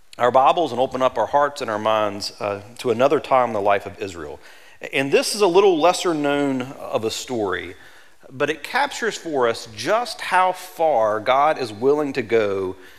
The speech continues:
to get his people to return to him. And it's a little complicated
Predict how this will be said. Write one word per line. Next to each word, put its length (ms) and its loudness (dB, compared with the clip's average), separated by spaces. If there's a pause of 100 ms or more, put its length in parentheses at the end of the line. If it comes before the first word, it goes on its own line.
(160)
to 100 -10
get 300 -4
his 240 -2
people 540 -10 (360)
to 100 -12
return 440 -6
to 60 -8
him. 220 -10 (320)
And 120 -2
it's 80 -2
a 60 2
little 200 0
complicated 720 0